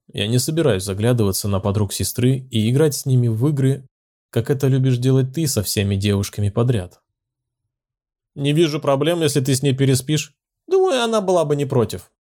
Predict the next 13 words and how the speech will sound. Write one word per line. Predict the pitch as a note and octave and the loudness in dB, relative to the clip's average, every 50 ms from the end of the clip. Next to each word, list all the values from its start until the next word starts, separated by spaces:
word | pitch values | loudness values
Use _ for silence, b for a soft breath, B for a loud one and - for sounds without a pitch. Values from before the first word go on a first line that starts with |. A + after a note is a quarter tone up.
| _ _ _ _ _ _ - | _ _ _ _ _ _ -4
Я | A#2 A2+ A#2+ C3 B2+ B2 | -2 0 2 2 2 2
заиграл | A2+ B2 B2+ B2 B2 C3 B2+ A#2+ A#2 | 2 2 0 2 2 2 0 0 0
бровями | A2+ B2 A#2 G#2+ G#2+ A#2 A#2 B2 C3+ C#3+ | 0 0 0 0 2 2 0 0 2 2
с | C3 A#2+ | 2 2
двусмысленной | A#2 A#2+ A2+ - - B2 G#2+ - - - G#2 G#2 G#2 G#2+ | 2 0 -2 0 0 0 0 0 -2 -2 0 0 2 2
ухмылкой. | B2 C3 C3 - B2 G2+ F#2 F#2 - - - - - _ _ _ _ _ _ _ _ _ _ _ _ _ _ _ _ _ _ _ _ _ _ _ | 2 2 2 2 0 0 0 0 -4 -6 -10 -10 -14 _ _ _ _ _ _ _ _ _ _ _ _ _ _ _ _ _ _ _ _ _ _ _
«Ты | - A#2 A2 | -2 -2 0
же | F#2+ G2+ G#2 | 0 0 -2
знаешь, | F#2+ G#2 C3 E3+ F#3+ D#3+ B2 | 0 0 0 0 2 0 0
что | - - - G2+ | -2 -2 -6 -6
тебе | - - G2+ A2 F#2+ | -4 -2 0 0 -2
противопоказано | - - G#2 - - G#2 A2 G#2+ - C3+ C3 - G#2+ F#2+ F2+ F#2+ F#2+ F#2 F#2 | 0 -2 -4 -2 0 -2 -2 0 0 -2 -2 0 -2 -2 -2 -4 -6 -6 -6
думать?» | F#2+ F#2+ F#2+ F#2+ F#2 - - - _ | -6 -8 -8 -10 -12 -14 -18 -20 _